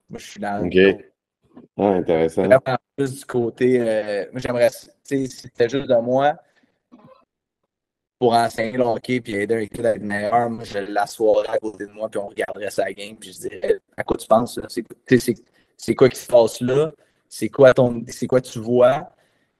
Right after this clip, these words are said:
Speaker 1: Quand tu le regardes, mettons, la caméra, est-ce que tu penses que c'est, tu sais, tu ferais-tu le même jeu ? Est-ce que tu comprends pourquoi moi, je pense que tu t'as pas fait le bon jeu, mettons, en tout cas ? »
Speaker 2: Ah,
Speaker 1: Fait
Speaker 2: c'est une
Speaker 1: que, euh,
Speaker 2: excellente, euh, une excellente idée. <laughs>
Speaker 1: fait que, euh, c'est ça. En tout cas, euh,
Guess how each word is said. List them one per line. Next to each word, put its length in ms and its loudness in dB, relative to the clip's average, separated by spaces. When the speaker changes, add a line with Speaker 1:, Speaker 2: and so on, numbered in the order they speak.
Speaker 1:
Quand 160 6
tu 160 -10
le 100 6
regardes, 380 2
mettons, 480 -8
la 160 -2
caméra, 640 -2
est-ce 140 -18
que 80 -2
tu 140 -6
penses 220 -2
que 120 -2
c'est, 220 -12
tu 100 -18
sais, 60 -20
tu 180 -6
ferais-tu 300 -2
le 40 -6
même 200 -4
jeu ? 180 -4
Est-ce 160 -2
que 60 4
tu 160 -4
comprends 600 4
pourquoi 360 0
moi, 140 -6
je 180 -16
pense 300 -2
que 120 -12
tu 160 -18
t'as 120 -6
pas 100 4
fait 120 0
le 100 2
bon 220 -8
jeu, 120 -8
mettons, 220 -10
en 40 -8
tout 160 -8
cas ? » 80 -8
Speaker 2:
Ah, 180 8
Speaker 1:
Fait 120 6
Speaker 2:
c'est 60 10
une 160 4
Speaker 1:
que, 60 6
euh, 60 8
Speaker 2:
excellente, 440 2
euh, 460 2
une 160 -6
excellente 560 -4
idée. 280 0
<laughs> 340 -12
Speaker 1:
fait 200 6
que, 140 -8
euh, 640 0
c'est 160 -14
ça. 180 -12
En 40 -10
tout 80 -16
cas, 100 2
euh, 480 2